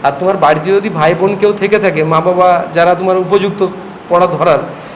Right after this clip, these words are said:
বলবে, "মা, আমার এই কোশ্চেনটা ধরো, বাবা, আমার এই কোশ্চেনটা ধরো", বা ভাই বোন যাকে পাবে তাকে বা বন্ধুকে দিয়ে কোশ্চেনটা জিজ্ঞেস করাবে, তাহলে আরও তাড়াতাড়ি ওটাকে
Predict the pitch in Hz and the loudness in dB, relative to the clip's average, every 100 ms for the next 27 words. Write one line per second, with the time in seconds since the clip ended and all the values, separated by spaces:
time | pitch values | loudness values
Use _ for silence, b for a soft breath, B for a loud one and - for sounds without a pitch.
0 | B 170 196 208 196 185 185 190 190 185 | B -2 0 2 2 2 2 0 0 -2
1 | 190 185 160 156 131 151 190 190 185 180 | 0 0 0 2 2 2 4 4 2 0
2 | 180 165 170 170 151 143 151 151 143 175 | -2 -4 -4 -2 0 0 -2 -2 0 0
3 | 170 165 175 156 156 175 175 175 202 151 | 0 -2 -2 -2 -2 -2 -2 -2 0 -2
4 | 170 175 165 170 180 185 196 226 160 B | -2 -2 -2 -2 -2 -2 -2 -2 -4 B
5 | B B - 185 196 185 156 160 190 - | B B -2 0 0 -2 -2 -2 -2 -2
6 | 143 113 98 - - - 160 175 156 190 | -2 -4 -8 -14 -16 -2 0 0 2 2
7 | 190 165 170 160 143 143 | 2 0 0 -2 -4 -6